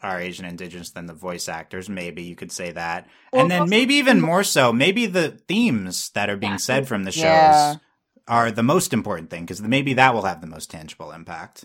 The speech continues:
Speaker 3: Mm-hmm.
Speaker 1: Um, but this is a very generic conversation,
Speaker 2: Well, I will
Speaker 1: obviously.
Speaker 2: say also, like, I mean, if you really wanna get, really wanna get nitty-gritty about it, I mean, ultimately it's money. Like, where is your money going? Who is
Speaker 3: Mm-hmm.
Speaker 2: getting paid? Which I think would be an argument for, it is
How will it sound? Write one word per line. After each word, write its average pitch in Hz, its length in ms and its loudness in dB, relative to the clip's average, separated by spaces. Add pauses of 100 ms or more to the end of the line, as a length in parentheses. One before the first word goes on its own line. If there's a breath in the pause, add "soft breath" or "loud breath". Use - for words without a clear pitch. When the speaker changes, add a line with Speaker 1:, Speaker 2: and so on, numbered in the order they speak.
(100)
Speaker 3:
Mm-hmm. 151 520 -8
Speaker 1:
Um, 92 160 -2
but 139 100 -2
this 180 120 2
is - 20 0
a 147 40 0
very 113 220 4
generic 82 360 -8
conversation, 80 340 -4
Speaker 2:
Well, 254 160 4
I 254 100 2
will 349 120 2
Speaker 1:
obviously. 427 220 0
Speaker 2:
say 381 60 0
also, 240 380 4
like, 214 280 0
I 220 40 -4
mean, 214 400 2
if 214 100 -12
you 247 160 -2
really 269 240 4
wanna 285 220 2
get, 208 200 0
really 262 260 4
wanna 208 180 2
get 185 360 -2
nitty-gritty 208 560 4
about 175 280 6
it, 170 40 0
I 196 40 -6
mean, 185 100 -4
ultimately 202 460 2
it's - 120 -8
money. 190 440 -2
Like, 202 160 0
where 190 100 4
is 202 160 6
your 208 100 4
money 202 220 6
going? 196 460 2
Who 220 160 6
is 208 340 4
Speaker 3:
Mm-hmm. - 40 -18
Speaker 2:
getting 202 240 0
paid? 202 340 4
Which 220 180 2
I 220 200 4
think 220 260 2
would 208 120 2
be 208 120 2
an 208 60 0
argument 196 440 0
for, 196 380 0 (260 loud breath)
it 240 140 8
is 508 180 6